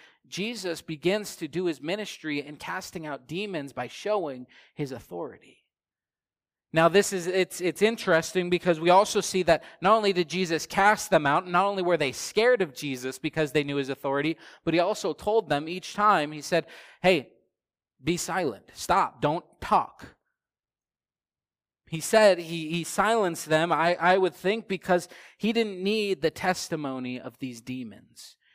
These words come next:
He didn't want these demons to start proclaiming who he was and to, to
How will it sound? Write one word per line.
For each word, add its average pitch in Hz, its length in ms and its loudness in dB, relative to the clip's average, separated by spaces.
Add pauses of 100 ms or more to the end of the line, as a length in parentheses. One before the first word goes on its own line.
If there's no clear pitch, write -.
(100)
He 214 160 4
didn't 190 240 6
want 180 540 6
these 147 240 0
demons 160 560 -4
to 151 100 -8
start 170 360 6 (180)
proclaiming 196 640 4
who 165 180 0
he 156 140 4
was 160 480 2
and 151 180 -6
to, 147 220 -6 (220)
to 165 280 -2